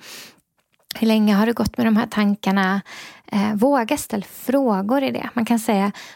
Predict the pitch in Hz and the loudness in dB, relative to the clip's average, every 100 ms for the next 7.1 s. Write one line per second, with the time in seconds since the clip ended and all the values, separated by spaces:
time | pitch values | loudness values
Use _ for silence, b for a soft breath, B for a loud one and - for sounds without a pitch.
0 | B - - - 202 262 294 294 - 277 | B -16 -8 -2 2 2 0 -4 -12 -6
1 | - 220 208 208 - 208 196 202 - - | 2 4 4 2 0 0 0 -2 -2 0
2 | 233 302 262 208 202 190 196 247 285 254 | 2 4 2 2 2 2 2 2 2 0
3 | 226 214 - 196 196 190 196 - 185 180 | 0 -2 0 0 0 0 -2 -4 -2 2
4 | 233 311 294 285 269 233 214 208 - 208 | 2 2 2 2 0 0 -2 -2 -2 -2
5 | 202 B B B B B 208 202 220 220 | -2 B B B B B -2 -2 -2 -4
6 | 214 - - - 214 208 - 202 202 190 | -6 -12 -12 -4 -2 -2 -4 -4 -2 -4